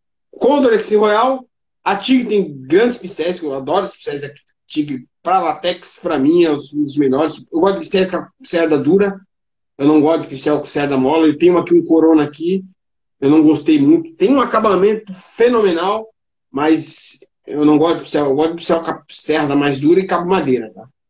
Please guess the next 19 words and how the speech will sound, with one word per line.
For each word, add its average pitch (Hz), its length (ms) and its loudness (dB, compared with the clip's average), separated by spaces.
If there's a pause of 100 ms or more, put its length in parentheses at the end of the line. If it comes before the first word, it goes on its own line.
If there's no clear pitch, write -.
(260)
Então, 220 260 2
pra 247 200 2
mim, 247 160 6
hoje, 240 360 2
eu 240 160 0
acho 208 180 -2
que 226 120 -10
o, 190 480 -8
pra 233 220 -2
corte, 220 560 0
hoje, 190 320 2
pra 226 220 -2
mim, 196 260 -2
pra 160 260 -12
base, 190 400 -2
tinta 214 220 -4
base 190 360 -2
de 175 80 -2
água, 196 400 0